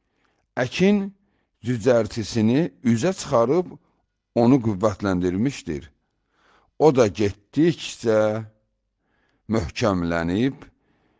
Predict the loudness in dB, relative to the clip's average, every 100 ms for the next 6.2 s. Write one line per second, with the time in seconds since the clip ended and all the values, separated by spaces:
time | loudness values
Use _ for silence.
0 | _ _ -8 -4 -2 -2 -4 -4 -4 -4
1 | -4 -6 -4 -4 -6 -10 -16 _ _ -6
2 | -4 -4 -8 -4 -2 -2 -2 -2 -2 0
3 | -2 -4 -14 _ _ _ _ _ _ _
4 | _ _ -12 -8 -4 -4 -4 -4 -4 -2
5 | -4 -4 -4 -4 -6 -6 -8 -10 -12 -14
6 | -18 -20